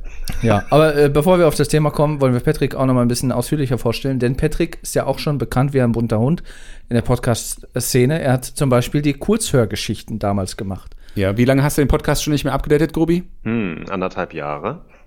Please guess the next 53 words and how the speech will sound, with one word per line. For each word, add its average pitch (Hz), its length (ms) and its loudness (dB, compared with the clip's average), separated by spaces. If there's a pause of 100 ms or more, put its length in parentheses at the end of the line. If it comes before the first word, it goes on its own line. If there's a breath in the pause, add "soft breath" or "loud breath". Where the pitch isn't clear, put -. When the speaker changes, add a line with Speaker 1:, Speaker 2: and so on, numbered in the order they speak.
(180)
Speaker 2:
Ich - 120 -6
hab 147 80 0
Speaker 3:
Also 160 120 -2
Speaker 2:
übrigens 160 280 0
heute 175 220 2
mal 175 100 0
kurz - 200 -4
reingeguckt, 127 520 -2
ob 110 80 -4
er 113 60 4
noch 113 120 0
da 123 260 2
ist 110 200 0
oder 196 160 6
ob - 80 4
du 127 80 4
ihn - 40 6
Speaker 1:
<laughs> - 20 4
Speaker 2:
rausgenommen 139 580 6
hast. - 440 2
<laughs> - 1800 -2
Speaker 1:
Nein, 185 160 6
das, 131 220 0
äh, 131 280 4
hatte, 139 500 4
äh, 120 40 -2
hatte 147 340 2
ein, 120 300 2
ein 120 260 0
Format 120 420 2
mit 160 100 -2
sehr 127 140 0
viel 156 100 -4
Potenzial, 170 560 -2
fand - 100 -4
Speaker 2:
Ja, 131 120 6
Speaker 1:
ich. 127 40 2
Speaker 2:
sag 180 140 2
doch 160 80 2
mal 151 120 2
kurz 135 200 0
was 104 140 -4
dazu, 107 240 -4
Grubi. 117 260 2
Was 160 140 -2
war 143 100 2
denn 131 160 2
dann, 110 200 0
was 143 160 0
waren 208 120 2
denn 190 100 2
die 156 100 4
Kurzhörgeschichten? 135 840 -2